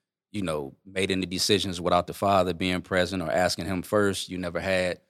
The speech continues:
you know, with my mother and my family, we basically, like, my father was the first person to get his meal.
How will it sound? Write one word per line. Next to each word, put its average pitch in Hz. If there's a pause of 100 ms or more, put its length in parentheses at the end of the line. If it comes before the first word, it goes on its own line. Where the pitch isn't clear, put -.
(220)
you 101
know, 87
with 80
my 98
mother 98
and 92
my 101
family, 95
we 95
basically, 90
like, 78
my 78
father 101
was 90
the 85
first 95
person 87
to 85
get 90
his 101
meal. 95